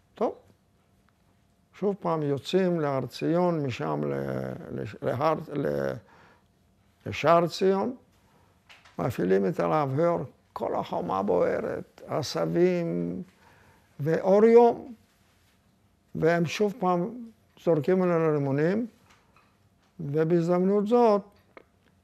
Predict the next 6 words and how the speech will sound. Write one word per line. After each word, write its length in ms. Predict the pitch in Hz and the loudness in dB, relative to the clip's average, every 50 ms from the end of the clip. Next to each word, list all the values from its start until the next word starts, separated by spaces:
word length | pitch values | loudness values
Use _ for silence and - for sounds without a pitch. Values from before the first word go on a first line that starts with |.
| _ _ - 339 277 240 | _ _ -20 -14 -10 -6
אה, 500 | 170 170 165 165 165 160 160 156 151 151 156 156 - 269 156 139 | -4 -2 0 0 2 2 2 0 0 -2 -4 -6 -8 -8 -8 -8
אחד 360 | 127 - - 175 196 190 196 190 175 - - - - - - _ _ _ _ _ _ _ _ _ _ _ _ _ _ _ _ - | -8 -6 -4 -4 -2 -2 -2 -4 -6 -8 -14 -20 -20 -20 -20 _ _ _ _ _ _ _ _ _ _ _ _ _ _ _ _ -16
שהיה 400 | - - - - 160 165 185 196 | -10 -4 -2 0 2 4 4 4
איתי 220 | 196 180 - 175 | 4 2 2 2
בקורס 460 | 165 165 147 - 185 180 175 - - | 0 0 0 0 0 0 0 0 -2
ימי, 480 | 180 180 180 202 220 214 196 190 185 220 | -2 0 2 2 2 2 2 0 -4 -6